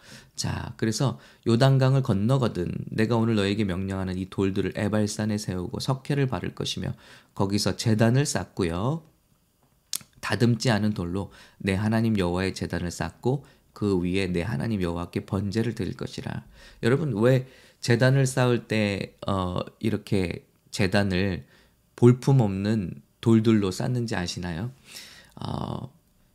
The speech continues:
제단에서 제일 중요한 거는 제물이기 때문에 그래요. 그래서 깎은 돌로 멋있게 제단을 쌓는 게 아니라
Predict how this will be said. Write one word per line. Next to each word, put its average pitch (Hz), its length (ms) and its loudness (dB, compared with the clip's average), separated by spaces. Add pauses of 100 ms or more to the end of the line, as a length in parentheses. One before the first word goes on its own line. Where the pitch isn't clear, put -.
(140)
제단에서 113 580 0
제일 - 320 0
중요한 110 460 -2
거는 101 340 -6
제물이기 110 580 0
때문에 90 340 -6
그래요. 85 440 -8 (400)
그래서 104 420 -8
깎은 160 440 2
돌로 113 320 4
멋있게 - 720 -4
제단을 110 420 0
쌓는 120 320 -4
게 120 100 -4
아니라 92 460 -4